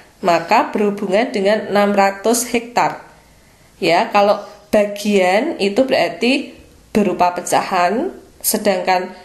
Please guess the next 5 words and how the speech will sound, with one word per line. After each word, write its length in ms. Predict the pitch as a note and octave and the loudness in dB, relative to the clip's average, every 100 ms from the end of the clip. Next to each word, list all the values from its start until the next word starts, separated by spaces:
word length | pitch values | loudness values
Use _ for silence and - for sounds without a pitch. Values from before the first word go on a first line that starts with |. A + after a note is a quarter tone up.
| - _ - | -20 _ 0
luas 640 | C4 C4 B3 C4 - - - _ | 4 4 4 0 -6 -14 -20 _
tanah 560 | C4 C#4 B3 G#3+ - - | 0 0 2 0 -2 -4
itu 240 | G3+ G3 B3 | -4 0 0
berarti 400 | - - A#3 B3 | 0 0 0 -2
berupa 800 | G#3+ F3+ - F3+ G3+ B3+ - | -2 -4 0 2 2 0 -10